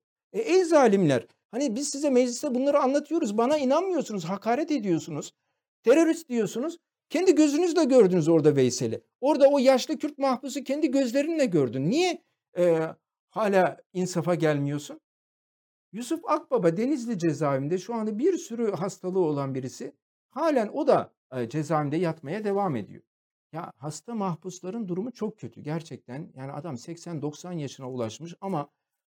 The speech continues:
öyle bir katı devlet anlayışıyla, "Devlettir kardeşim, yatacaksın." Adli tıp. Ben şimdi savcıyı aradım. Orada siz şimdi devletle tanışıyorsunuz Yıldıray Bey.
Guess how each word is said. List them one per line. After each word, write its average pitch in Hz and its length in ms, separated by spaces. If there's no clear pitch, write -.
öyle 180 340
bir 214 180
katı 156 380
devlet 156 560
anlayışıyla, 139 680
"Devlettir 165 540
kardeşim, 143 580
yatacaksın." 165 680
Adli 143 360
tıp. 175 240
Ben 196 140
şimdi 190 200
savcıyı 180 480
aradım. - 360
Orada 117 260
siz 110 340
şimdi 123 280
devletle 123 480
tanışıyorsunuz 98 720
Yıldıray 98 420
Bey. 95 80